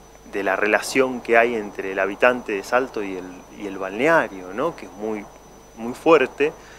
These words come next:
eh, ya que es un, un lugar, digamos, si vos invitás a alguien que no es de Salto y lo traes a Salto, al primer lugar que lo llevás es al balneario.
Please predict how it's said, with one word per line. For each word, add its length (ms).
eh, 300
ya 120
que 120
es 120
un, 380
un 80
lugar, 440
digamos, 400
si 100
vos 420
invitás 540
a 120
alguien 420
que 120
no 80
es 60
de 80
Salto 420
y 80
lo 140
traes 260
a 60
Salto, 480
al 180
primer 280
lugar 280
que 100
lo 80
llevás 360
es 120
al 100
balneario. 440